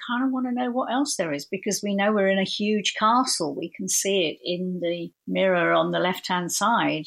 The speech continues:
and how much more is there? So, yeah, it's, it's great shot. And I,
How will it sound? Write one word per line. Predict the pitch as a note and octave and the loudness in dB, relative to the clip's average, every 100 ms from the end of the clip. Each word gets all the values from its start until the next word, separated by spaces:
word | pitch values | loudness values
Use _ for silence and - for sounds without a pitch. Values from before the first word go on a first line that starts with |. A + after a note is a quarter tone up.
| - | -8
and | F3+ E3 | -6 -4
how | G3+ | -2
much | G3+ F#3 - | -2 -2 -2
more | F#3+ A#3+ B3+ D#3+ | 0 2 2 2
is | D3 - | 0 0
there? | D3 C#3+ D#3 _ - F#3+ | 0 -2 -6 _ -6 -2
So, | - G3+ F#3+ F#3 | 2 4 4 2
yeah, | A3+ G#3+ | 2 2
it's, | - - | 0 0
it's | A3 A3 | -2 -2
great | - A3+ B3+ B3+ B3 | -2 2 4 2 0
shot. | - A3 F3+ - - - | 0 2 0 -4 -16 -8
And | A#3 A#3+ C4+ - | -4 -2 0 4
I, | C4+ D4 | 6 6